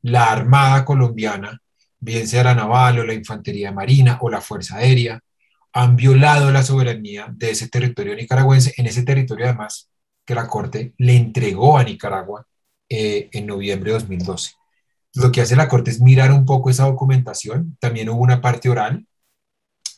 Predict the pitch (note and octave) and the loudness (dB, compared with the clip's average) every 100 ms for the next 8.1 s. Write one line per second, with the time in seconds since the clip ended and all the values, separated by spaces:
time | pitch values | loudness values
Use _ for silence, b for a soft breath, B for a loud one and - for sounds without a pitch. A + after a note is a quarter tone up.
0 | - - A2+ - A2 A2 F#2+ G#2 G#2 - | -20 -12 -10 -10 -12 -12 -12 -12 -12 -10
1 | G#2 G#2 A2+ A#2+ - C3+ B2+ A#2+ A#2+ A#2+ | -8 -4 -2 -2 2 4 6 4 2 0
2 | A2+ G#2+ G#2 G2 G#2 G2+ - - G#2+ G2 | -6 -8 -10 -8 -6 -6 -6 -8 -8 -4
3 | A2+ B2 A2+ G#2 A2+ G2 G2 - - C3+ | -2 -2 -2 -6 -6 -8 -12 -10 -2 0
4 | C#3+ C3 _ b b b _ A2+ A2+ G#2 | 0 -6 _ b b b _ -12 -8 -6
5 | G2+ G2 F#2+ G#2 G#2 G#2 D#3+ D3 D3 - | -6 -8 -10 -14 -12 -4 0 2 0 0
6 | C#3+ B2 A2+ A2 B2 B2 G#2 - A#2+ - | 4 4 2 -2 0 0 -2 -8 -8 -8
7 | G2 G2+ A2 A2 B2+ C3 D#3 D3+ D3+ D3+ | -8 -8 -10 0 4 6 4 2 2 0